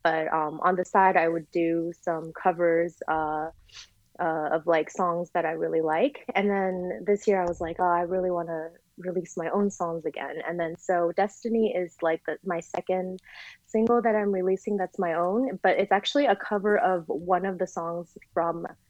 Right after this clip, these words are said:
actually my title song from my debut album, and it was done by, uh, Jam and Lewis. Um, so, like, uh, I worked on it in the studio with Jam and Lewis together. Um, we're co-writers, and then, uh,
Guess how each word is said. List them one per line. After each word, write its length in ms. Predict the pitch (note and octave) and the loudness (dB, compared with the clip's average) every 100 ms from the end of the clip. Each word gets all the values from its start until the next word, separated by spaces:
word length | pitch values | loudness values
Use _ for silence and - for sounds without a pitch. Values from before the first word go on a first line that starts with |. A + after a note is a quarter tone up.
| _ | _
actually 260 | G#3 - G3+ | -2 2 2
my 160 | F#3+ E3 | 2 -2
title 400 | - A#3 B3 G3+ | 0 2 2 0
song 320 | - E3+ E3+ | -4 -8 -8
from 160 | - E3+ | -8 -6
my 120 | D#3+ | -4
debut 340 | D#3+ D#3 D#3+ D#3 | 0 0 2 0
album, 560 | - D#3 D#3 C#3+ C#3 - - - | 0 -2 -2 -4 -6 -10 -20 -8
and 220 | F3 F3 E3 | -4 -2 0
it 140 | F#3 | 0
was 240 | F3+ E3+ - | 0 -2 -2
done 240 | E3 D#3 | -2 -2
by, 360 | E3 D#3 D#3 D#3 - | -2 -2 -2 -4 -6
uh, 260 | A#1 - - - - | -6 -6 -10 -12 -2
Jam 240 | F3+ E3+ | -2 0
and 100 | E3 | -4
Lewis. 320 | E3 E3 - - - - | -2 -4 -6 -12 -14 -10
Um, 360 | E3 D3+ D#3 D#3+ _ - - _ | -10 -10 -16 -20 _ -20 -20 _
so, 260 | G3 F3+ | 2 2
like, 340 | E3 E3 D#3+ - _ - | 2 0 -2 -8 _ -4
uh, 380 | F#3 F3+ E3+ D#3+ | 0 2 0 0
I 140 | - | 0
worked 340 | F#3 F3+ F#3 - | 0 2 0 -2
on 160 | F3 | -2
it 180 | F3 E3+ | -2 -4
in 120 | F#3 | -4
the 80 | F3+ | -6
studio 480 | E3+ - F3+ F3 E3 | -6 -4 0 0 0
with 240 | E3 E3 | 0 -2
Jam 240 | - E3 E3 | -4 -8 -6
and 80 | E3 | -6
Lewis 240 | E3 E3 | -6 -8
together. 520 | - E3+ E3 E3 E3 F3+ | -8 -6 -4 -4 -4 -4
Um, 340 | - E3 E3 E3+ | -6 -6 -8 -6
we're 200 | F3 E3+ | -4 -4
co-writers, 680 | - - F#3 F3+ E3+ E3+ E3 | -4 -2 0 0 0 -2 -2
and 120 | D#3+ | -6
then, 220 | E3 E3+ - | -8 -10 -8
uh, 220 | E3+ E3 | -4 -4